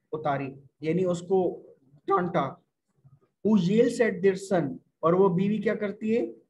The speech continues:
अपने शोहर की डांट का बदला अपने बेटे से लेती है, उस पर यानी yell करती है, उस पे चीखती चिल्लाती है। Who kicks the dog, और वो बच्चा क्या करता है, डॉग होता है ना, उस dog को जाके लात मारता है।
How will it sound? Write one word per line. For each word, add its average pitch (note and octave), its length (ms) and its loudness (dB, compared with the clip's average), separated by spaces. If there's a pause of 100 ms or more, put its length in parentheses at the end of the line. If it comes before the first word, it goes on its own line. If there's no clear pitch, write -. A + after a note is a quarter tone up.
(200)
अपने F#3+ 280 -2
शोहर G3 320 2
की G3 140 -8
डांट F#3 340 -4
का G3+ 360 -2 (1040)
बदला E3+ 260 2
अपने F#3 400 -2
बेटे E3+ 320 0
से F3+ 180 -2
लेती E3 240 -4
है, D3+ 40 2
उस G3 280 -4
पर G3+ 120 -4
यानी F#3+ 200 -2
yell F3+ 340 0
करती D#3 320 -10
है, D3 80 -8
उस F#3+ 200 -6
पे G#3+ 80 2
चीखती G3 360 -8
चिल्लाती C#3+ 500 -6
है। C3 140 -8 (500)
Who G3 120 4
kicks A3+ 280 0
the G3+ 140 2
dog, D#3+ 220 4
और F3 180 0
वो G3 100 4
बच्चा F#3+ 280 0
क्या G3+ 160 -2
करता G3 280 -6
है, A3+ 140 -2 (760)
डॉग F3+ 380 2
होता G3+ 260 -4
है B3 100 -4
ना, F3+ 180 -4 (140)
उस - 320 -10 (280)
dog G3 340 2
को A#3 80 2
जाके G3 280 -2
लात E3 320 0
मारता D3+ 400 -4
है। D3 200 -12